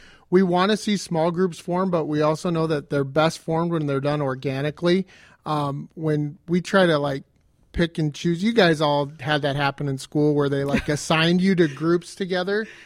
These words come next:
Speaker 1: Um, assigned groups always seem to be okay for a while. They're kinda like
Speaker 2: If
Speaker 1: that
Speaker 2: that.
Speaker 1: seed on,
Speaker 2: <laughs>
Speaker 1: on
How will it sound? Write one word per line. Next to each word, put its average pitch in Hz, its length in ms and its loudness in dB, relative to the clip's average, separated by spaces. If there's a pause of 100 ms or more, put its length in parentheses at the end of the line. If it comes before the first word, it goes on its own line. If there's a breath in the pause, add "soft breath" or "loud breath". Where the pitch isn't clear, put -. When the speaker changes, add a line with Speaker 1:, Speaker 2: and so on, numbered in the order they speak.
(420 loud breath)
Speaker 1:
Um, 151 460 -2
assigned 196 580 -2
groups 180 540 0
always 170 600 2
seem 170 340 -2
to 160 180 -2
be 147 360 -2
okay 160 460 0
for 170 260 -6
a 143 60 -4
while. 156 540 0 (320 soft breath)
They're 160 120 0
kinda 190 300 2
like 190 220 4
Speaker 2:
If - 40 -20
Speaker 1:
that 165 260 2
Speaker 2:
that. 160 120 -8
Speaker 1:
seed 202 340 2
on, 170 360 4
Speaker 2:
<laughs> 403 60 4
Speaker 1:
on 165 480 2